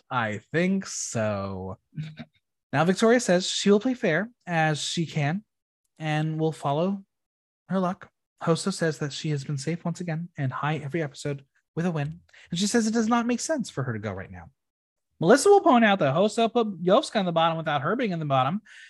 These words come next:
Speaker 1: And let's not forget that that was a fake episode where nothing counted. So do we even count that as canon? I don't know.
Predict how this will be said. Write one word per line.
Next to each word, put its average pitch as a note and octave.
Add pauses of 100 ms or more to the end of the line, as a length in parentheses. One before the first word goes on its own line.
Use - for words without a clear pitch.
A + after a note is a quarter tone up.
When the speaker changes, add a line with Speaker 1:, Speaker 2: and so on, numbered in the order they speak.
(140)
Speaker 1:
And D#3
let's E3+
not F#3
forget B3
that E3+
that G3+
was F3+
a D3+
fake F#3+
episode D#3+
where D3
nothing D3
counted. B2+
So A2
do B2
we C3
even C#3+
count D3+
that D#3
as D#3+
canon? E3+
I F#2+
don't F#2
know. G2+